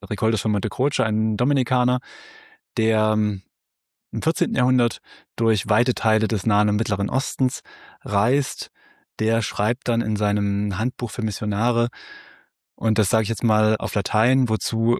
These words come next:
weil es so schön ist, wozu Dolmetscher gut sind, nämlich advenendum et emendum et ad communita convivendum. Also zum Verkaufen, zum Kaufen und das gemeinsame Leben organisieren. Also im Grunde für Alltagssinne.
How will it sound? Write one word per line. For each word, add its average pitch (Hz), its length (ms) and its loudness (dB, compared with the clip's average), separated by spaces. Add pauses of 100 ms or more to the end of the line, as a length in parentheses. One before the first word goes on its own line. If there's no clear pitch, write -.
(120)
weil 107 100 -2
es 101 60 -2
so - 100 -2
schön 127 220 2
ist, 123 160 -2
wozu 110 240 -2 (100)
Dolmetscher 107 400 0
gut 147 220 -2
sind, 143 240 0 (360)
nämlich 110 440 -2
advenendum 120 680 0
et - 140 -4
emendum 113 580 0 (340)
et - 140 -4
ad - 140 -2
communita 107 600 0
convivendum. 98 800 0 (400)
Also 101 340 0
zum 98 420 -2 (280)
Verkaufen, 123 720 0
zum 101 160 -4
Kaufen 113 540 0 (140)
und - 160 -4
das 107 100 -2
gemeinsame 101 500 2
Leben 95 360 0 (440)
organisieren. 95 680 0 (480)
Also 113 220 0
im - 140 -6
Grunde 117 480 0 (640)
für - 200 -2
Alltagssinne. 98 720 -4